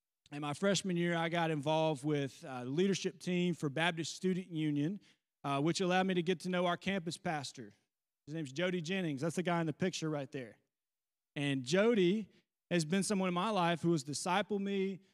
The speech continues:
someone who's mentored me. And every week, Jody and his wife, Emily, they would welcome us into their home. We would,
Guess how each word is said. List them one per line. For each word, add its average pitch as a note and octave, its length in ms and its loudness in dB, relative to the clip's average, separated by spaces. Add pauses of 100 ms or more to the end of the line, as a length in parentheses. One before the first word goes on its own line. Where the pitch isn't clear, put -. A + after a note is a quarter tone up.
someone E3 320 0
who's C#3 200 0
mentored F#3 520 2
me. F3 440 2 (1000)
And C#3+ 100 -4
every G3+ 200 0
week, G#3 280 0
Jody F#3+ 280 0
and G#3 120 0
his E3 120 -4
wife, F#3 320 0
Emily, G3 300 0
they F#3+ 80 2
would E3 180 2
welcome F3+ 360 -2
us F#3 240 -2
into F3 240 -6
their G3 180 -4
home. F3 460 -2 (1300)
We E3 100 2
would, D3 300 0